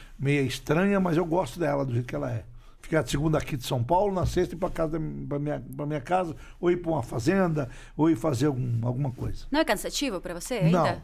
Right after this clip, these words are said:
Speaker 1: Não.
Speaker 2: Não, gosta?
Speaker 1: Não, já faz, eu, eu,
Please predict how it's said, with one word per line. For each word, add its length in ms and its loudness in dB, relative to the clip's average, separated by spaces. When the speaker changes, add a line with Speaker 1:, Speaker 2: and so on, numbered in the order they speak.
Speaker 1:
Não. 200 -2
Speaker 2:
Não, 60 -12
gosta? 420 -2
Speaker 1:
Não, 420 4
já 140 2
faz, 480 2
eu, 140 2
eu, 200 4